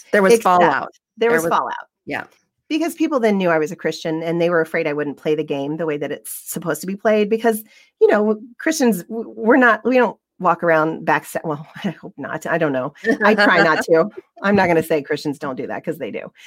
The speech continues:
Speaker 2: Um, we're not supposed to. We're not supposed to be
Speaker 1: Right.
Speaker 2: that kind of person. And, and if you're a genuine believer in Jesus Christ and you follow him and you're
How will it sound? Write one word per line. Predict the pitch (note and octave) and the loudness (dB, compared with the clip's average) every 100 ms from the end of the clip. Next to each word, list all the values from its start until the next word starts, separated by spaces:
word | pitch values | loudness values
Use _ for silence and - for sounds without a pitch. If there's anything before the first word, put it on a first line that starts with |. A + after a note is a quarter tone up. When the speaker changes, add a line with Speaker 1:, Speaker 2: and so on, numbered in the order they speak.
| - - | -20 -2
Speaker 2:
Um, | G3+ F#3+ F3+ E3+ - | 2 4 2 0 -6
we're | C#3 G#3 A3 | -2 2 4
not | D#3+ | 2
supposed | - G#3 E3 D3+ | -2 -4 -4 -6
to. | - - _ | -12 -16 _
We're | G3 | -2
not | G#3 D#3+ | 0 0
supposed | G3+ F#3+ D3 | -2 -4 -6
to | C#3+ | -4
be | |
Speaker 1:
Right. | D#3 | -4
Speaker 2:
that | C#3 - | -4 -6
kind | E3 D3+ | -4 -4
of | C#3+ | -6
person. | D3 D3 D3 D3+ | -10 -10 -10 -10
And, | - E3+ D#3+ D#3 - - | -4 -2 -2 -6 -18 -2
and | A#3 | 2
if | C4 C4 | 2 2
you're | A3+ | 2
a | G3+ | 2
genuine | F#3+ F#3 F3+ F3 | 0 0 0 -2
believer | E3 E3+ E3 D#3+ | -2 -4 -4 -4
in | |
Jesus | D#3+ D#3 D#3+ - | -4 -6 -6 -10
Christ | - D3+ D3+ | -4 -4 -4
and | D#3+ | -6
you | D3+ | -6
follow | - - E3 D#3+ | 0 2 2 2
him | D#3+ D#3 D3+ | 0 -2 -2
and | C3 | -6
you're | G#2+ | -6